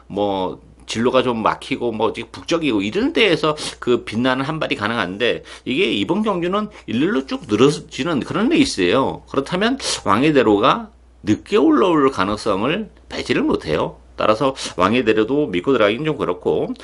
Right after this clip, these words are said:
일단은 뭐 사 번 마 자이언트 킬러가 역시 힘으로 뛰는 왕의 대로와 마찬가지로 힘으로 뛰는 마필이긴 합니다만 그래도 자이언트 킬러는,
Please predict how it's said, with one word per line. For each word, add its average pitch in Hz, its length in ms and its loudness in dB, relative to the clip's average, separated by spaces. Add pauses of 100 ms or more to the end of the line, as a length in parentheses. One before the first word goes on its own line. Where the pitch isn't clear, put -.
(160)
일단은 196 320 0
뭐 196 120 2
사 - 200 0
번 226 160 -2
마 226 140 0
자이언트 143 320 0
킬러가 165 640 -2 (540)
역시 139 840 -4
힘으로 277 380 -6
뛰는 101 320 -2 (280)
왕의 151 240 2
대로와 196 240 4
마찬가지로 123 540 0
힘으로 214 300 -6
뛰는 175 200 -2
마필이긴 123 440 -2
합니다만 160 580 -4 (180)
그래도 131 460 -6
자이언트 120 340 -4
킬러는, 156 560 -4